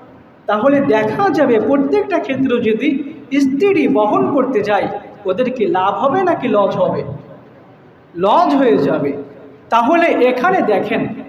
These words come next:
আল্লাহ যে বলছেন, "লিযযাকারি মিসলু হাজ্জিল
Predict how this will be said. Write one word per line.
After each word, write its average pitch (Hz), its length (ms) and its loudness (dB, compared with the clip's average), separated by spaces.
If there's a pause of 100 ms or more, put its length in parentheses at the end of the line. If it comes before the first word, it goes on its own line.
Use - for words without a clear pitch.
(120)
আল্লাহ 208 380 0
যে 349 120 0
বলছেন, 277 600 0 (380)
"লিযযাকারি 285 920 0
মিসলু 240 460 2
হাজ্জিল 226 640 -2